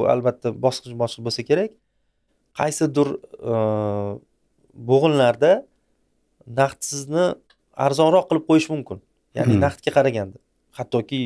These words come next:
Speaker 1: biz juda katta pul, e, to-, to'lovlar o'tadigan, masalan, chakana katta to'lovlar o'tadigan joylar bor. O'sha yerga, masalan,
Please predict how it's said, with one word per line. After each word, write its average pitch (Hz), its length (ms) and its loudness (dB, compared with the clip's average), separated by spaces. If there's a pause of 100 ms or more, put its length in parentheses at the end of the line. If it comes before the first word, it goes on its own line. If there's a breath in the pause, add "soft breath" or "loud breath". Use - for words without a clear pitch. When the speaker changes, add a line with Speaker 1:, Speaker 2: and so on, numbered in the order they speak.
(120)
Speaker 1:
biz 117 320 -14 (720)
juda 127 280 -4 (480)
katta 147 360 0
pul, 147 200 0 (180)
e, 120 140 -6 (320)
to-, - 300 -10
to'lovlar 143 440 6
o'tadigan, 135 720 2
masalan, 117 380 -6 (180)
chakana 143 400 -2
katta 143 260 -2
to'lovlar 139 360 4
o'tadigan 135 380 0
joylar 135 280 4
bor. 95 160 -6 (840)
O'sha 147 160 2
yerga, 143 340 2
masalan, 131 360 -2